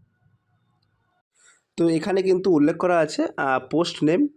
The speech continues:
আহ, টোটাল পোস্ট এবং Bank of Baroda অ্যাপ্রেন্টিস এলিজিবিলিটি। তো এখানে কিন্তু অ্যাপ্রেন্টিস পদে কিন্তু তোমাদেরকে নিয়োগ হবে অর্থাৎ নিয়োগ করা হবে। তোমরা দেখতে পাচ্ছ এখানে বলা হয়েছে টোটাল চার হাজার কিন্তু পোস্ট থাকছে তোমাদের।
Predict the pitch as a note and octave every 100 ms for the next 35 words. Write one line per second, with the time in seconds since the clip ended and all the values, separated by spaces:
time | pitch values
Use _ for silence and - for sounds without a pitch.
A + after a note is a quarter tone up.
0 | - B2 B2 C#3 E3 E3 D#3+ F3 F#3+ -
1 | C3+ B2+ G2+ B2+ D3+ D#3+ D3 B2 B2 A#2+
2 | C#3 G#3 - _ - A#2 - D3+ D#3 E3+
3 | F3 - A#2+ B2 A#2+ B2+ B2 A2 G2+ -
4 | - - - - C#3 C3+ D3+ E3 E3 D#3+
5 | D#3+ D#3+ E3 C3 B2 - D3 D3+ D#3+ D#3+
6 | C#3+ C3+ C#3 C#3+ C3+ C3 B2 B2 B2 C3
7 | A2 C3 C3 C3+ C3+ A#3 - - G#2 A2+
8 | A#2 B2 C3+ C#3+ C#3 C3+ F#3+ - A#2+ A2+
9 | A2+ A2+ D3+ D3 - G3 C#3 A#2 A#2 B2+
10 | B2+ D#3+ C3+ A2 E3+ F#3+ F#3 C3 B2+ C3
11 | C#3+ C#3+ - C#3 C#3 C#3+ B2+ C3 - C#3+
12 | - D3+ C3+ C3 D#3+